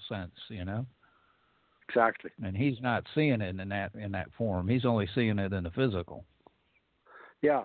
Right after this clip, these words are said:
Speaker 2: and, uh, uh, using, um, uh, physics, you can actually explain how time travel can happen.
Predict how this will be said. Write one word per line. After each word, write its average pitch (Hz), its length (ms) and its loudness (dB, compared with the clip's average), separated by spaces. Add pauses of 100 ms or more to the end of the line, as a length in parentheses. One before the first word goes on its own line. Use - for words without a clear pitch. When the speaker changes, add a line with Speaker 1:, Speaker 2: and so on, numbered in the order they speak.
(100)
Speaker 2:
and, 156 320 -2
uh, 143 320 4 (880)
uh, 170 360 -4
using, 220 600 0
um, 165 480 -2 (880)
uh, 143 420 -4 (1500)
physics, 269 440 -2 (220)
you 185 260 -2 (140)
can 233 160 -4
actually 185 440 -4
explain 156 840 2
how 160 260 2 (140)
time 170 260 4
travel 127 300 0
can 135 160 -4
happen. 190 380 0